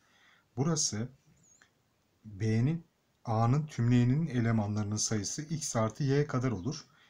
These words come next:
B kümesi bu X artı Y'ye eşitse demek ki burada da Y var. B kümesinin eleman sayısı X artı Y olsun.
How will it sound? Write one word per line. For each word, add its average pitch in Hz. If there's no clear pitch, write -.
B 123
kümesi 107
bu 131
X 147
artı 120
Y'ye 107
eşitse 143
demek 151
ki 127
burada 147
da 160
Y 135
var. -
B 117
kümesinin 110
eleman 113
sayısı 113
X 131
artı 107
Y 131
olsun. -